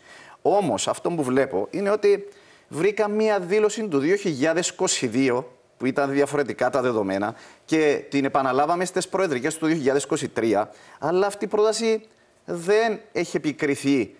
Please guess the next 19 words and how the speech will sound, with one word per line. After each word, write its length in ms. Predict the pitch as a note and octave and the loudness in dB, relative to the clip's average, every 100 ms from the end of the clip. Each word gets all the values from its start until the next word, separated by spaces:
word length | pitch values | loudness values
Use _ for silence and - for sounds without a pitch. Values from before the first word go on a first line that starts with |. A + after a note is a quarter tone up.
| _ | _
την 160 | - F3 | -2 0
περίοδο 320 | D#3 D#3+ D3+ | 2 2 2
των 120 | D3 | 0
προεδρικών 420 | C3+ C#3 C3 B2+ C3 | 0 0 0 0 -2
εκλογών. 400 | B2+ B2 G#2+ G2 - _ | 0 2 2 -2 -10 _
Θυμήθηκα 840 | - F#3+ F#3 G#3+ A#3 G#3+ A3 A3 - - | -6 -2 0 0 0 2 0 0 -10 -4
αρκετόν 540 | G3+ - G3 G#3+ A3+ | -4 0 0 0 0
καιρό 220 | G3+ E3 | 2 2
μετά, 320 | C#3+ B2 C3+ | 2 2 0
το 80 | D3+ | 0
δύο 120 | D#3+ | -2
χιλιάδες 260 | F3 D3+ E3+ | 0 0 -2
είκοσι 260 | - A2+ - | -4 -6 0
τέσσερα, 640 | C3+ - C3 G2 A#2 - - _ _ | 0 0 0 0 0 -2 -20 _ _
να 360 | - G#3 G3+ - | -4 -2 -2 -4
σχολιάσουν 720 | - - G3+ F3+ D3 F#3 G3+ | -10 -2 0 2 4 2 2
αυτή 240 | D#3 - D3 | -2 0 0
τη 100 | C3 | 0
δήλωση 580 | A2 C#3+ A#2 - G#2+ | 0 2 2 -2 -4